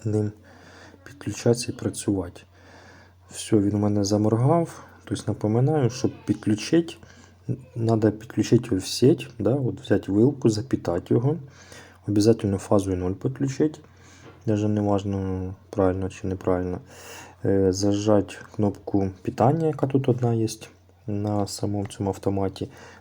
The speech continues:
Держати її п'ять секунд, тоді він почне мигати, режим поиска. В принципі, всі такі пристрої так, е, працюють. Успішно добавлено.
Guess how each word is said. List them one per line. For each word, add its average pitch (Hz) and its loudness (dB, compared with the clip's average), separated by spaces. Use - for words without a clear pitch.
Держати 110 4
її - 0
п'ять - 2
секунд, 143 0
тоді 107 2
він 123 8
почне 104 0
мигати, 110 0
режим 101 2
поиска. 98 -4
В 92 -2
принципі, 110 0
всі - 0
такі - -2
пристрої 110 2
так, 123 0
е, 104 -2
працюють. 90 -4
Успішно - -8
добавлено. 139 0